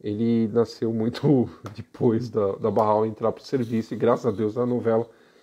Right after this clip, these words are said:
mostrou ele já nascido quando eles vão pro Rio de Janeiro. Ah, então, descarta, ele não teve nenhum filho com a, com a Condessa de Barral. O que eu desconfio, eu desconfio de alguns, mas assim, não há comprovação nenhuma,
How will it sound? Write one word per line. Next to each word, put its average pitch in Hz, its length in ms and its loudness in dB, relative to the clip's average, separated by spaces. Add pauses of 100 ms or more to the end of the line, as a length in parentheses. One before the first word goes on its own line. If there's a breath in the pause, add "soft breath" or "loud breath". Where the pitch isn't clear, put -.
(360 soft breath)
mostrou 117 680 4
ele 110 340 -4
já 110 320 -4
nascido 113 600 -6
quando 110 360 -8
eles 113 180 -2
vão 113 100 -4
pro 113 140 -12
Rio 120 120 -2
de 117 60 -4
Janeiro. 117 300 -2 (1120 soft breath)
Ah, 127 760 2
então, 120 480 2
descarta, 123 640 4
ele 120 120 0
não 120 120 0
teve 123 180 0
nenhum 151 160 2
filho 147 240 -2
com 135 120 -6
a, 117 420 -2 (420)
com 120 160 -6 (340)
a 98 40 -14
Condessa 117 380 -4
de 120 100 -6
Barral. 123 380 0 (960 soft breath)
O - 120 -6
que - 120 2
eu 277 60 2
desconfio, 208 920 -2
eu 185 100 4
desconfio 247 500 0
de 196 140 2
alguns, 180 460 4
mas 123 200 0
assim, 151 340 -4
não 135 240 -4
há 143 80 0
comprovação 143 680 -2
nenhuma, 120 680 -2